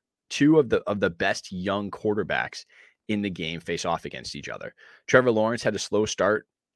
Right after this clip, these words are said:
because of his, of, of the mismanagement of, of coaching that he had to deal with his rookie season.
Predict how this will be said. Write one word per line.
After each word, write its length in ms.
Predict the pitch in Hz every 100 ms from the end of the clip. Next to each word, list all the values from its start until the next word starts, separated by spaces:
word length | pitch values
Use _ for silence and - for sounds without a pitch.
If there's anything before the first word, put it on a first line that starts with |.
| -
because 340 | 90 - 87
of 100 | 87
his, 520 | 90 95 90 80 - - _ _
of, 160 | 90 78
of 160 | 85
the 80 | 85
mismanagement 920 | 85 90 - 85 87 90 87 90 85 -
of, 200 | 80 78
of 180 | - 78
coaching 400 | - 90 85 87
that 140 | 82 78
he 100 | 95
had 80 |
to 80 | 85
deal 220 | 82 87
with 120 | 85 82
his 160 | 85
rookie 280 | 85 85 90
season. 420 | - 80 80 82